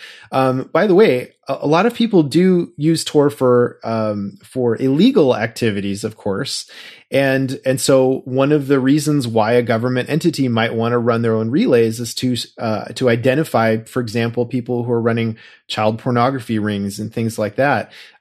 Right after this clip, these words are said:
You know, so there are, uh, great reasons why a government entity might want to,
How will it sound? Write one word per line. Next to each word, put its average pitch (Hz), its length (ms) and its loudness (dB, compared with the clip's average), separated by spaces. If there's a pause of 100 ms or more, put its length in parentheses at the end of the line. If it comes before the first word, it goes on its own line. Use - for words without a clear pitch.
(160)
You 139 120 0
know, 123 200 4
so 143 240 2
there 143 200 2
are, 156 460 2 (360)
uh, 113 320 -6 (640)
great 170 260 2
reasons 170 520 2
why 143 320 2
a 151 340 2
government 147 460 -2
entity 151 400 -4
might 120 340 0
want 131 400 -2
to, 110 560 -2